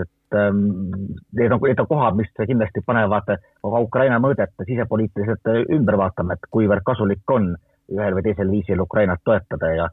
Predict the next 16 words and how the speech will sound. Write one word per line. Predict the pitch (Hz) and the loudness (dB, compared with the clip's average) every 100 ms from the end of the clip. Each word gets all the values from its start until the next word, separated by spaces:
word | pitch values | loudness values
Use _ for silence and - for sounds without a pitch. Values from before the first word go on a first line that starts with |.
| - | -4
ja | 98 | -2
nad | 98 98 - | 0 -2 -2
nagu | 101 98 98 123 | -4 -2 -4 -4
ikkagi | 113 92 90 85 | -4 -2 -4 -2
need | 101 98 - - | -2 -4 -4 -6
populistid | - 104 101 95 107 98 107 | 0 0 0 0 -2 0 0
alati | 104 - 110 107 _ - 107 117 | -2 -4 -6 -6 _ -6 -4 -2
kipuvad | 117 117 147 | 0 0 2
välja | 113 95 | 0 2
tooma, | 107 98 101 95 | 2 2 0 -2
et, | |
et | 101 - | -6 0
toetama | 120 101 - 98 | 0 0 -4 -4
siis | 107 - | -6 -6
nagu | 110 101 92 - | -4 -4 -6 -2
meie | 120 120 101 92 | 0 2 2 -2